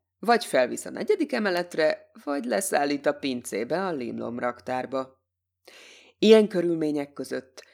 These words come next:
mi sem természetesebb, mint hogy a fiatal újságíró rendesen színházi kritikán kezdi a pályáját. Persze csak nyári kritikán, ami nagyon célirányos és okos intézkedés. Úgy van ez, hogy aki jól akar verekedni,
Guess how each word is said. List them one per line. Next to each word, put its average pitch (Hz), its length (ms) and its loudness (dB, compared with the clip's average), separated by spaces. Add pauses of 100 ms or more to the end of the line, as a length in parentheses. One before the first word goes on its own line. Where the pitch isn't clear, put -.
(160)
mi 208 120 2
sem 156 280 0
természetesebb, 147 880 -4
mint 151 220 -2
hogy 151 140 -4
a 147 60 0
fiatal 233 480 0
újságíró 147 920 0 (280)
rendesen 220 720 -2
színházi 139 560 -4
kritikán 143 540 -4
kezdi 139 380 -2
a 165 80 0
pályáját. 131 800 -6 (560)
Persze 214 360 4
csak 202 420 0
nyári 147 320 0
kritikán, 139 760 -4 (340)
ami 185 440 6
nagyon 202 400 0
célirányos 131 720 -4
és 226 260 -4
okos - 300 -6
intézkedés. - 880 -12 (880)
Úgy 233 180 2
van 151 140 6
ez, 170 280 4
hogy 170 160 0
aki 160 300 0
jól 190 260 2
akar 120 320 0
verekedni, 143 680 0